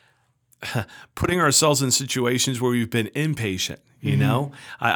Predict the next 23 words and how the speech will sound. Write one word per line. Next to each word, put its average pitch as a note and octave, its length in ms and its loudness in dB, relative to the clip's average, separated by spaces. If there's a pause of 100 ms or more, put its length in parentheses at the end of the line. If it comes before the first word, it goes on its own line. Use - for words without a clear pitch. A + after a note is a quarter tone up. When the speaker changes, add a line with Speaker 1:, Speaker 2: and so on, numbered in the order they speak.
(120)
Speaker 1:
I, A#2 140 0
I A2+ 40 2
heard B2 180 2
a G#2 220 0 (260)
podcaster B2 540 2
the A#2+ 100 4
other A#2 140 2
day A#2+ 180 0
say, A#2+ 160 0
"If G2+ 80 -2
you A#2+ 80 0
wanna C#3+ 140 2
learn D#3 240 2
patience, B2 640 -2 (340)
uh, G#2+ 140 2
pick D#3 280 -2
the C#3 100 2
longest C3 500 0
line B2+ 260 0
at A2+ 80 -2
the A#2 80 -6
grocery G#2+ 400 -2
store. - 340 -8